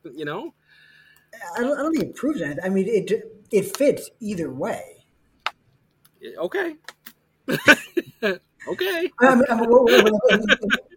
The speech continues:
Speaker 2: let me rephrase that. I, I, I, I, I,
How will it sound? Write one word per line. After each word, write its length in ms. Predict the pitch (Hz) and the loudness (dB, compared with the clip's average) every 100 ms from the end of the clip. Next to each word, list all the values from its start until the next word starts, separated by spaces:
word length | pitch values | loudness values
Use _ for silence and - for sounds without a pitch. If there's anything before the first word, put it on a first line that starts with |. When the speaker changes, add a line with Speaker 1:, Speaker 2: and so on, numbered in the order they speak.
| _ - _ _ - | _ -20 _ _ -4
Speaker 2:
let 140 | 220 | 0
me 80 | 247 | 2
rephrase 360 | 226 202 185 151 | 2 0 -2 -2
that. 220 | - - | -10 -10
I, 100 | 175 | -8
I, 140 | 190 190 | -2 0
I, 220 | 190 190 190 - 170 214 - - | 0 -4 -10 -14 -12 -12 -14 -10
I, 80 | 202 | -4
I, 40 | 202 | -2